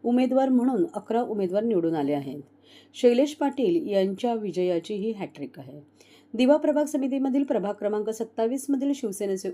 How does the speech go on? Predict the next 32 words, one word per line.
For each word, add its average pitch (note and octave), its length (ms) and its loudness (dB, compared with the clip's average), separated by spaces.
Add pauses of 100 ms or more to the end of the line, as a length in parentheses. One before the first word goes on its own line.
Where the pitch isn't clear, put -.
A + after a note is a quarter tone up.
उपशहर B3 500 -4
प्रमुख G#3+ 400 -6
व F3+ 80 -4
उमेदवार F3+ 500 -2
शैलेश G3 440 -4
मनोहर F3+ 340 -4
पाटील G3 480 -4 (400)
यांनी B3 200 2
अठरा C4 380 -2
हजार C#4 220 2
पाचशे A3 360 -4 (160)
दोन B3+ 220 4
मतांनी B3 380 0
दिव्यात F#3 520 -4
शिवसेनेचा F#3+ 680 -6
विजयी E3+ 480 -6 (460)
जल्लोष D3 380 -2
केला C#3+ 200 -14
आहे. C#3 180 -16 (600)
विजयाची C4+ 460 2
हॅटट्रिक C4 320 -2
साजरी B3+ 300 -2
केली A#3+ 260 -4
असून G#3+ 460 -2
स्नेहा G#3+ 460 -2 (100)
अमर F#3+ 200 -2
पाटील G#3+ 540 -6
यांना F3+ 220 0 (100)
एकूण G#3+ 320 -4
सोळा G3 320 -4
हजार G3 360 -8 (120)
एकशे F3 420 -8